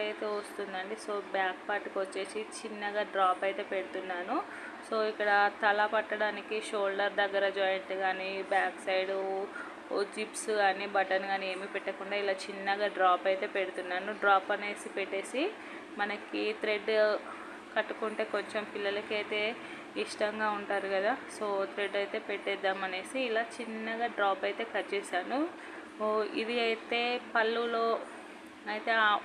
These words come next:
వచ్చినది అండి. So, బ్యాక్ సైడ్ అయితే హాఫ్ ప్లెయిన్ వచ్చింది, హాఫ్ వర్క్ అయితే వచ్చింది. So, ఇక్కడ లోతు అయితే తీసాను.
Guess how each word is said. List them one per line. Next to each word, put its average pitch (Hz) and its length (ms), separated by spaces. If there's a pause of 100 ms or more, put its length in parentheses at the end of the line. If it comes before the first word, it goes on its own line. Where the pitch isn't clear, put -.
(100)
వచ్చినది 208 760
అండి. 202 200 (440)
So, 226 80 (160)
బ్యాక్ 202 260
సైడ్ 226 240
అయితే 214 200
హాఫ్ 202 280 (180)
ప్లెయిన్ 208 340
వచ్చింది, 220 360 (140)
హాఫ్ 202 280 (360)
వర్క్ 196 280
అయితే 202 220
వచ్చింది. 202 500 (580)
So, 233 60 (140)
ఇక్కడ 214 180 (180)
లోతు 220 300 (120)
అయితే 214 260
తీసాను. 214 540